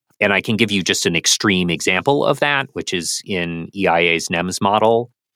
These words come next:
Some modeling that they did a, a number of years ago applied, I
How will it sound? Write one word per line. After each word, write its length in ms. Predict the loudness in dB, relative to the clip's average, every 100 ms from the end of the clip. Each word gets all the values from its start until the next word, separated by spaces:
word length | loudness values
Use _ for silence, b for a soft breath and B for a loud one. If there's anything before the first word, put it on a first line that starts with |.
| _
Some 160 | -2 2
modeling 380 | 2 2 2 2
that 140 | 0
they 100 | 2
did 140 | 2
a, 180 | 2 0
a 40 | -2
number 280 | 0 0
of 100 | 0
years 240 | 2 2 2
ago 540 | 2 2 4 2 0 -4 _ -4
applied, 580 | -4 2 2 4 2
I 140 | 0